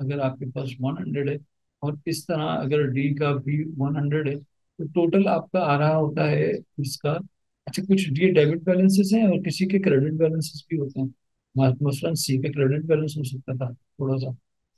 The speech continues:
तो, तो इस तरह ये, तो ये जो टोटल होता है ना, ये टोटल, it should match with the total in general ledger का इस account से match होना चाहिए। तो ये individual list बनती है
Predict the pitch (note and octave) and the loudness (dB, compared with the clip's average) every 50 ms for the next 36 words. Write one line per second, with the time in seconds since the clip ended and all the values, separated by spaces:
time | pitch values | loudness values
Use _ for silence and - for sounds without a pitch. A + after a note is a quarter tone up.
0 | _ _ - D3 C#3+ C#3+ D3 D3 D3+ - - _ _ - - C3+ - F3 F3 F#3 | _ _ 2 4 6 6 6 4 2 -4 -10 _ _ -14 -10 -2 2 6 6 6
1 | F3+ F3+ D#3+ - - - F#3 G3 G3+ G#3 G#3 G3 - E3 C3+ B2+ C#3 D#3 E3+ F#3 | 6 6 2 2 4 4 6 8 8 6 6 2 -2 -2 -2 0 2 4 4 6
2 | G3 F#3+ G3 F#3+ - - - _ _ _ _ _ - G3 F#3 D3+ B2 C3+ G3+ A3 | 4 4 2 -2 -6 -12 -18 _ _ _ _ _ 0 2 4 4 6 6 6 6
3 | A3+ C4+ C4+ - G3+ E3+ E3 D#3 A#3 B3+ C4+ A3 F#3 - E3 C#3+ C3+ C3 C3 D#3+ | 6 4 4 6 6 6 8 8 6 6 6 6 4 4 4 6 6 6 6 6
4 | F#3+ G3+ G3 F#3+ F#3+ F#3+ D3+ C3+ - D#3+ E3+ F#3+ G3 - - - _ - F#3 F3+ | 6 8 8 8 8 6 4 4 4 4 2 2 2 -2 -4 -2 _ 6 6 6
5 | - - - C4 A#3+ - - D#3+ C#3+ C#3 D3 F3+ G3 F#3+ - - - D#3 F3 F3+ | 6 4 2 2 2 2 2 2 2 4 4 6 4 4 4 2 2 2 2 2
6 | F3+ - - _ _ _ _ _ - F3+ F3+ F3+ F3+ E3+ E3 D#3+ D#3+ G3 G3 G#3+ | 0 -2 -10 _ _ _ _ _ 2 2 2 4 4 4 6 6 8 8 8 6
7 | G3+ F#3+ - - D#3+ E3+ F#3+ G#3+ G3 F#3+ F#3+ B2+ - D3 C3+ C#3+ D#3+ E3 D#3+ C#3 | 6 4 0 0 6 8 8 8 8 6 0 -2 0 2 2 2 2 2 2 2
8 | C3 B2+ B2 F3 F#3 F#3 F#3 F3+ C#3+ D3 D#3+ E3 D#3+ - - F#3+ G3 F#3 - - | 2 4 4 4 2 2 2 2 2 2 2 0 -2 0 2 2 2 2 2 4
9 | C3+ C3 C#3+ D3 C#3+ - G3 F#3+ - B2+ A#2+ B2+ B2+ B2 A#2 A2 G#2+ A2 - - | 4 4 4 4 2 4 4 4 6 6 4 4 2 0 -2 -2 -4 -4 -6 -10
10 | A#2+ A#2 - - _ _ _ _ _ _ _ _ _ _ - - F3+ F3+ F3+ F3 | -12 -12 -12 -16 _ _ _ _ _ _ _ _ _ _ 6 8 10 10 10 8
11 | B2+ C3 G3 G3 F#3+ F#3+ E3 D#3+ D#3+ E3 E3+ D#3+ E3 F#3+ F3+ D#3 E3 G3 G3 G3 | 6 8 8 8 8 8 8 8 10 8 8 10 10 10 10 10 10 8 8 8
12 | G3+ A3 G#3 G3 F#3+ F#3+ G3+ F#3+ F#3 F3+ F3 F3+ F#3+ G3 G3 G3 F#3+ - | 8 8 10 10 10 10 10 8 8 8 6 8 8 8 6 6 2 -2